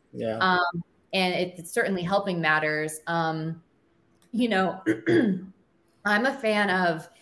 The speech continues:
Speaker 2: however you discover the game. Hold on, I need water. <clears throat>
Speaker 1: All good.
Speaker 2: I'm talking, so, talking your ears off. Um, like, however you discover the game,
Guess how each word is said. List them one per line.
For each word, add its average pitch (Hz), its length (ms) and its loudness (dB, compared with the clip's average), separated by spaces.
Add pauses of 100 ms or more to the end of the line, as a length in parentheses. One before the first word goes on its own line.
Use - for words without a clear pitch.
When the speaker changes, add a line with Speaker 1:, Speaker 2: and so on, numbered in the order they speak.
(200)
Speaker 2:
however 208 440 2
you 226 200 -4
discover 185 580 0
the 196 100 -2
game. 208 520 -2 (140)
Hold 175 120 -4
on, 113 160 -4
I - 80 -10
need 165 160 -8
water. - 400 -6 (140)
<clears throat> 320 400 6 (1400)
Speaker 1:
All 123 200 6
good. 120 300 8 (800)
Speaker 2:
I'm 202 260 -2 (100)
talking, 196 320 2
so, 175 260 0
talking 190 280 -2
your 170 120 -4
ears 180 160 0
off. 165 220 -4 (260)
Um, 190 260 4
like, 226 140 4
however 233 340 6
you 277 160 0
discover 196 460 0
the 170 80 0
game, 165 540 -6